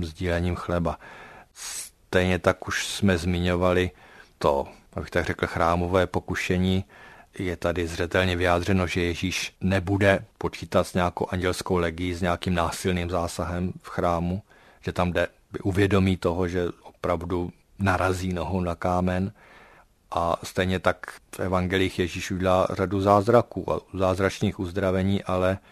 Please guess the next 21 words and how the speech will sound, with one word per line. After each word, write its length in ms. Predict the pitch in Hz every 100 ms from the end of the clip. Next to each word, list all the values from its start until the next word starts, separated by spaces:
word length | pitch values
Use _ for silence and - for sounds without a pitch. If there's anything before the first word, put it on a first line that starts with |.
| - - _ _ -
tady 220 | 95 92
jsme 220 | - 104
varováni, 600 | 90 92 92 92 92 95
že 100 | 90
to 160 | 92 98
není 240 | 92 98
proto, 480 | 95 - 90 - -
aby 200 | 92 98
někoho 340 | 95 92 101 -
ohromil 460 | 92 95 92 95
zázraky. 560 | 90 87 87 92 - -
A 80 | 87
pak 200 | 87 -
skutečně 480 | - 90 90 101
v 80 | 87
evangeliu 500 | 92 90 87 92 92
budeme 300 | 87 92 92
sledovat, 500 | 90 95 90 90 92 - -
jak 380 | 92 87 - - - - - - - _ -
u 300 | - 90 90
řady 440 | 92 92 92 95